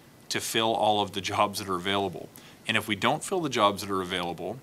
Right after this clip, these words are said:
the businesses that are not just supporting newcomers to Canada, but supporting people who've been here for one generation or ten generations would be at risk as well. Um, we need to embrace immigration if we're going to maximize our economic growth potential.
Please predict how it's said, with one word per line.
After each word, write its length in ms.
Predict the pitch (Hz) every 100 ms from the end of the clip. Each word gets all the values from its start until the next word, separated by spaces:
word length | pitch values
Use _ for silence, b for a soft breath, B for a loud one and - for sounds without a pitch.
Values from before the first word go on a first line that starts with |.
| - -
the 80 |
businesses 720 | 95 123 139 151 - 104 95
that 100 | 107
are 80 | 104
not 160 | 127 147
just 160 | 156
supporting 480 | - - 147 135 127
newcomers 400 | 127 131 143 123
to 80 | -
Canada, 360 | 107 98 95 98
but 120 | -
supporting 440 | - - 117 117
people 260 | 113 117 123
who've 160 | 110 104
been 160 | 117
here 380 | 104 117 113 110 B B B
for 120 | -
one 220 | 92 127 139
generation 560 | 139 135 127 131 -
or 80 | 101
ten 200 | 92 143
generations 640 | 143 120 98 92 95 104 - B B B
would 160 | 123 123
be 140 | 120
at 100 | 139
risk 260 | 110 113 120
as 120 | 101
well. 240 | 98 87 - B B B B -
Um, 340 | 104 98 - - 127
we 140 | 131
need 220 | 151 143 147
to 100 | 131
embrace 320 | 110 110 117
immigration 580 | 107 107 107 107 95 90
if 160 | 87
we're 80 | 101
going 300 | 107 107 104
to 180 | - 104
maximize 720 | 101 98 110 - 110 98 98 98
our 140 | 92
economic 400 | 92 101 95 92
growth 240 | 101 98
potential. 500 | - - 98 - -